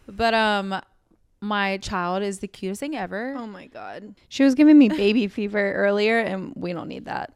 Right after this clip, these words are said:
Speaker 1: No.
Speaker 2: Nope.
Speaker 1: We don't. She gives me baby fever every single day.
Speaker 2: No.
Speaker 1: Um, but it's just me being as small as I am, and, like, I mean, anybody, it's, you're,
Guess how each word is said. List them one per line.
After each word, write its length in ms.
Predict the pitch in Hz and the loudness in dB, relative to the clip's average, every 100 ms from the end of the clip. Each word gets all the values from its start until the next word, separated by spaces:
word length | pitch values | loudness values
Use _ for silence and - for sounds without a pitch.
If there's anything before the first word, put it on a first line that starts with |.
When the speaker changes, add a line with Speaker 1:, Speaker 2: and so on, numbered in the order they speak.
| - | -14
Speaker 1:
No. 320 | 208 190 185 _ | -12 -12 -16 _
Speaker 2:
Nope. 260 | 208 185 - _ | -8 -8 -10 _
Speaker 1:
We 100 | 202 | -18
don't. 220 | 190 180 - _ _ - _ _ | -14 -16 -18 _ _ -20 _ _
She 140 | - 233 | -14 -10
gives 120 | 220 | -8
me 80 | 233 | -6
baby 240 | 202 185 | -6 -8
fever 240 | 185 175 170 | -12 -12 -12
every 240 | 175 165 | -12 -14
single 260 | - 156 202 | -14 -18 -14
day. 240 | - - 240 | -12 -12 -14
Speaker 2:
No. 480 | 226 220 - 269 - _ _ - | -18 -20 -14 -14 -16 _ _ -14
Speaker 1:
Um, 460 | 226 208 196 185 185 - - - _ _ - - | -8 -6 -6 -10 -14 -18 -18 -20 _ _ -10 -4
but 880 | 226 220 220 214 208 - - - - _ | -2 0 0 0 -2 -6 -10 -12 -14 _
it's 280 | 247 247 - | -4 -4 -2
just 440 | - 202 - - - _ 196 | -2 -2 -4 -10 -14 _ -8
me 300 | 208 220 226 | -6 -4 -4
being 280 | 202 208 | -6 -8
as 140 | 196 196 | -8 -10
small 300 | 185 180 185 | -10 -10 -10
as 60 | 180 | -10
I 100 | 180 | -12
am, 540 | 170 170 214 285 320 302 - | -12 -12 -12 -10 -12 -14 -14
and, 220 | 190 180 | -12 -12
like, 360 | 180 175 - _ _ _ _ - | -12 -12 -14 _ _ _ _ -6
I 60 | |
mean, 140 | 262 240 - | -6 -6 -4
anybody, 640 | 240 302 226 190 175 175 | -4 -2 -4 -4 -6 -8
it's, 340 | 180 - - - _ _ _ | -10 -12 -14 -18 _ _ _
you're, 520 | 202 185 180 175 170 | -10 -8 -8 -8 -12